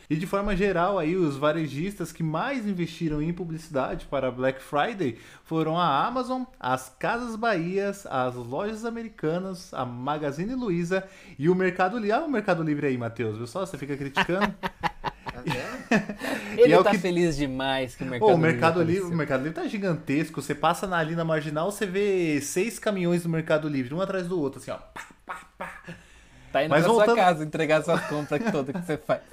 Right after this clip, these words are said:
Speaker 2: Entregar
Speaker 3: É você
Speaker 2: suas
Speaker 3: que tá
Speaker 2: compras.
Speaker 3: sustentando aí, ó.
Speaker 2: Entregar suas compras onze horas da noite.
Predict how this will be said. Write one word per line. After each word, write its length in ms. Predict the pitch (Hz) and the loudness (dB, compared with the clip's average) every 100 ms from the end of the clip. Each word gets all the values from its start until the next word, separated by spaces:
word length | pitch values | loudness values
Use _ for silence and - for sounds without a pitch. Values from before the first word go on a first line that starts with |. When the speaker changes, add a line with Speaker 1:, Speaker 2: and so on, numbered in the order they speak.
| - | -18
Speaker 2:
Entregar 500 | 143 156 165 156 156 | -14 -6 0 4 4
Speaker 3:
É 40 | 170 | 2
você 60 | |
Speaker 2:
suas 180 | - - | 4 2
Speaker 3:
que 60 | - | 4
tá 100 | 202 | 0
Speaker 2:
compras. 160 | 202 | 0
Speaker 3:
sustentando 540 | 175 226 214 185 175 165 | 2 2 2 0 0 0
aí, 140 | 147 | -2
ó. 320 | 143 - - | -4 -10 -8
Speaker 2:
Entregar 320 | 427 - - 285 | -2 0 2 0
suas 180 | 277 | -2
compras 340 | 277 180 - 165 | -4 -6 -4 -4
onze 340 | 185 180 180 | -4 -6 0
horas 220 | 170 165 | 2 2
da 100 | 165 | 2
noite. 480 | 160 151 147 - - | 0 -2 -6 -8 -12